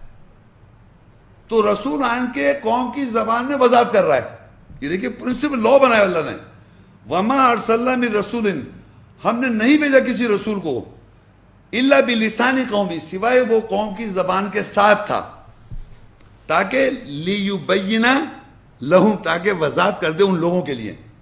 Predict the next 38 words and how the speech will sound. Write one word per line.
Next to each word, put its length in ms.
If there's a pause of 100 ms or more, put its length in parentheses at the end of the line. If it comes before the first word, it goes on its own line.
(140)
उस 140
कौम 240
की 80
जबान 320
के 80
अंदर। 200 (2250)
ये, 640
यही 280
मैं 160
आपको 280
समझाता 520
आ 80
रहा 120
हूं 100 (540)
कि 80
सुन्नत 400
रसूल 460
में 400 (140)
हर 160
जगह, 300
हर 200
जमाने 480
में 180
यही 240
होगा 260 (640)
कि 80
कौम 500
की 260
जबान 600
में 520
आप 400
वजाहत 420
करेंगे 300
तो 160
रूह 240
ट्रांसफर 380
हो 80
जाएगी, 240